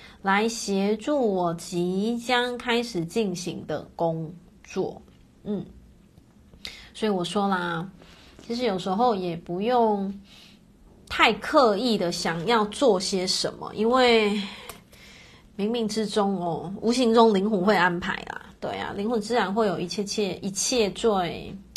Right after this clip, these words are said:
最适当的体验跟安排。所以他说，“后来我认识了一位女性，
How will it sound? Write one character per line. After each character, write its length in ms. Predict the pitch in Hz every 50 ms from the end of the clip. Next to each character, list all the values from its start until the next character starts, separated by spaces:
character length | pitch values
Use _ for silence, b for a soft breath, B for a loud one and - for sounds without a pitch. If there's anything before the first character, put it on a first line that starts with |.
| - -
最 140 | - - 240
适 220 | 226 226 - 247 226
当 180 | 233 208 190
的 80 | 175 170
体 220 | 170 - 170 160
验 120 | 170 180 180
跟 140 | 175 165
安 260 | 147 139 139 147 - 170
排。 160 | 170 - - - - - B B B B B B B B B B
所 140 | - - 202
以 60 | 185
他 140 | 190 196 196
说 380 | 196 - 196 175 175 170 185 196 B B B B B
，“后 220 | - - 330 311
来 180 | 277 220 202 202
我 260 | 196 190 175 165 160
认 400 | 175 233 302 320 311 285 233 220
识 360 | 220 - - - 269 247 220
了 340 | 202 190 185 180 175 160 -
一 220 | - 165 175 180 185
位 260 | 214 247 247 208 185
女 420 | 170 156 156 170 151 - - -
性， 460 | - - - - - 233 208 165 -